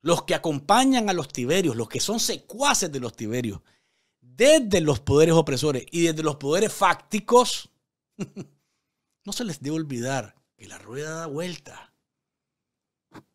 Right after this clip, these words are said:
Y como decimos en el buen nicaragüense, que, que la vida es un palo de gallina. La vida es un palo de gallina. Y un día estás arriba, y el que está arriba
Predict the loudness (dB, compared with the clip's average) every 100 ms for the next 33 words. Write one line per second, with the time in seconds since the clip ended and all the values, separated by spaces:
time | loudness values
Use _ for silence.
0 | _ -12 -4 -2 -2 -2 -2 -2 -6 -6
1 | -8 -8 -8 -8 -8 -10 -10 -12 -16 _
2 | _ _ -6 -4 -2 -2 0 -2 -4 _
3 | 0 2 0 0 -2 -2 -2 -4 -12 _
4 | _ _ _ _ _ _ _ _ _ _
5 | _ -20 _ _ -8 -2 -2 -2 -2 -2
6 | -2 -6 -6 -8 -12 _ _ _ _ _
7 | _ -8 -4 -2 0 0 0 2 2 2
8 | 0 0 -4 -6 _ _ _ _ -20 -14
9 | -14 -4 -2 0 0 0 -2